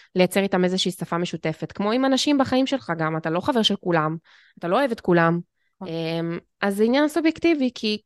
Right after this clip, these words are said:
Speaker 1: כי בדיוק אתה צריך לזהות את הקהל שלך בתור מפרסם,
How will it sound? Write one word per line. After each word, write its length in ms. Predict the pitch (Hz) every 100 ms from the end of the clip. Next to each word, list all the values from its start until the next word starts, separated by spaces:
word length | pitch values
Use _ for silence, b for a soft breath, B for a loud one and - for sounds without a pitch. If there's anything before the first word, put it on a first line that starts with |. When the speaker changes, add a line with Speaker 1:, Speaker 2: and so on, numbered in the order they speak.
| -
Speaker 1:
כי 120 | 214
בדיוק 320 | 226 269 285
אתה 120 | 262
צריך 180 | 233 226
לזהות 280 | 220 196 196
את 60 | 226
הקהל 320 | 180 165 165
שלך 340 | 175 165 180 180
בתור 220 | 185 175
מפרסם, 520 | 196 202 202 156 160